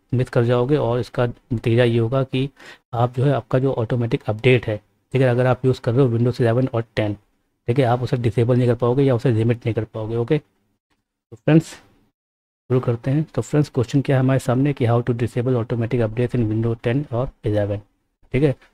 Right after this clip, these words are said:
तो जो step मैं फॉलो करूँगा वही step आपको फॉलो करना है, ठीक है। मैंने सारे step note down कर रखे हैं,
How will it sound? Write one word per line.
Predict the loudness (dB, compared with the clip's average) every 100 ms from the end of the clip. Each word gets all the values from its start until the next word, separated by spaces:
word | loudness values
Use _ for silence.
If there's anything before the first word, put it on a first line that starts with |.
| -4
तो | -2
जो | 4 2
step | 4 0 0 -2
मैं | 2 2
फॉलो | 2 2 2
करूँगा | 2 2 2
वही | 2 0
step | 0 -2
आपको | 0 -2
फॉलो | -2 -2 -2
करना | -2 -2
है, | -2
ठीक | -2 2
है। | 2
मैंने | 4 4
सारे | 4 2
step | 0 0 0
note | 0 2
down | 0 0
कर | -2
रखे | -4 -4
हैं, | -4